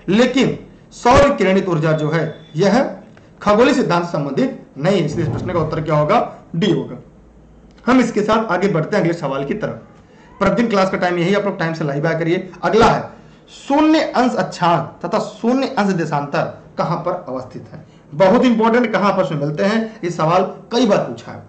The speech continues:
Atlantic महासागर में, Arctic महासागर में, Hind महासागर में, Prashant महासागर में। तो जितने भी साथी मित्र इस video को देख रहे हैं, वे सभी comment करेंगे, तो एकदम सही जवाब लेके दिया है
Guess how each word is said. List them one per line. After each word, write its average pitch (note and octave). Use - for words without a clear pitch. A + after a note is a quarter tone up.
Atlantic G#3
महासागर A#3
में, B3
Arctic G3
महासागर G#3
में, A3+
Hind A3+
महासागर A3
में, A3
Prashant A#3
महासागर C3+
में। B2+
तो G#3
जितने G3
भी C4
साथी A#3
मित्र A3+
इस G3
video G3
को F#3+
देख F3
रहे F3+
हैं, -
वे G3+
सभी G#3
comment F#3+
करेंगे, C3+
तो -
एकदम D#3+
सही D#3+
जवाब F#3
लेके E3+
दिया D#3+
है C#3+